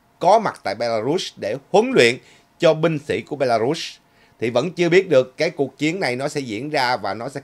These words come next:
kết thúc như thế nào, hay nó còn kéo dài trong nhiều năm. Chúng ta vẫn chưa biết nha. Rồi, Philippines có sợ Trung Quốc không anh? Vì, à, thật sự quý vị, Philippines hiện nay gần như họ thay đổi quan điểm. Sau khi ông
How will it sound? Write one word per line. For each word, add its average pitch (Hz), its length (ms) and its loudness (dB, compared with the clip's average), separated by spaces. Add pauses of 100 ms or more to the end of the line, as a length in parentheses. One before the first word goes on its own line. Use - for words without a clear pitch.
kết 226 180 2
thúc 202 180 0
như 143 100 -4
thế 131 80 -4
nào, 101 280 -2 (300)
hay 170 300 2
nó 160 160 0
còn 107 220 -6
kéo 143 200 -2
dài 120 200 0
trong 110 160 -6
nhiều 90 160 -6
năm. 101 160 -4 (440)
Chúng 156 180 -4
ta 123 180 2
vẫn 110 120 -6
chưa 123 120 -4
biết 143 240 0 (100)
nha. 117 300 2 (1000)
Rồi, 190 340 6 (1500)
Philippines 196 420 8
có 202 80 2
sợ 151 220 0
Trung 160 160 -4
Quốc - 100 -2
không 170 140 -8
anh? 151 420 -2
Vì, 113 120 -8 (200)
à, 113 520 -4 (1160)
thật 175 160 2
sự 175 220 8
quý 220 100 4
vị, 165 200 6 (140)
Philippines 196 380 6
hiện 147 180 2
nay 165 180 4
gần 143 280 2
như 156 160 -2
họ 123 180 -4
thay 151 160 -2
đổi 123 120 0
quan 135 140 -4
điểm. 107 200 -2 (260)
Sau 185 280 6
khi 180 220 2
ông 160 260 -4